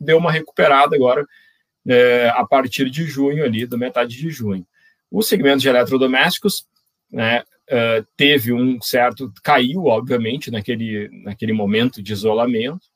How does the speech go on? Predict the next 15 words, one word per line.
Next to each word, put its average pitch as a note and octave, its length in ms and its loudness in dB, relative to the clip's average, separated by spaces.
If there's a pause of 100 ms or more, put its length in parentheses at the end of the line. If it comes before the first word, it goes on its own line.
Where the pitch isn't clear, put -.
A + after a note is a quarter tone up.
né, G2+ 260 -6 (520)
é, G#2 380 -2
porque A2+ 280 -6
todo A#2 160 -6
mundo A#2+ 160 2
meio A2 160 -2
que - 100 -12
parou A#2 300 2
pra A2+ 120 -6
ver G#2+ 140 -4
o A2 60 -6
que A2 80 -4
ia G#2+ 40 2
acontecer C3 680 -4
e C#3+ 180 -8